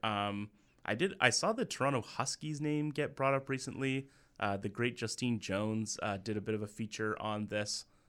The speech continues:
that where the Toronto Huskies name was mentioned. You did not seem super sold on that idea just because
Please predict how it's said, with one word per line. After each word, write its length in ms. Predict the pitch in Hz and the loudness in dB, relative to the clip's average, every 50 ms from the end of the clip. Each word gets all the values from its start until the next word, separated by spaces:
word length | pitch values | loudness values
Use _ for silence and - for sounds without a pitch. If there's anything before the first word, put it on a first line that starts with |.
| _ _ - | _ _ -2
that 220 | 110 104 95 - - - | 0 0 0 0 -2 -4
where 140 | 113 110 | -2 0
the 260 | 107 104 104 104 101 101 - | 0 0 0 0 -2 -4 -8
Toronto 300 | - - 113 107 107 104 | -4 -2 -2 0 0 -2
Huskies 420 | - - 113 110 - - 113 107 110 | 0 -2 -2 -2 -2 -6 -4 -4 -2
name 80 | 110 | -2
was 140 | 110 104 104 | -2 -2 -2
mentioned. 500 | 110 107 107 104 - 117 110 110 107 - - - - - _ _ _ - | -2 -2 -2 -2 -2 -2 0 0 -2 -4 -6 -18 -20 -20 _ _ _ -10
You 360 | 120 135 160 170 175 175 165 | -6 -2 0 0 0 0 0
did 160 | 135 156 135 | 0 0 2
not 220 | 147 143 110 - | 4 4 4 2
seem 440 | - - 139 131 127 123 120 113 - - | 0 0 0 2 2 2 0 0 -2 -6
super 320 | - - - 131 107 117 | -8 -6 -4 -4 -4 -2
sold 360 | 113 - - 123 113 110 110 110 | -2 -2 0 2 2 2 2 0
on 100 | 110 110 | 0 0
that 100 | 110 107 | 2 2
idea 320 | 110 110 107 - 113 113 | 2 0 -2 -2 -4 -4
just 220 | 110 - 160 156 - | -2 -2 -4 -4 -4
because 440 | 135 110 - 117 113 110 104 - | -8 -2 4 4 4 4 4 0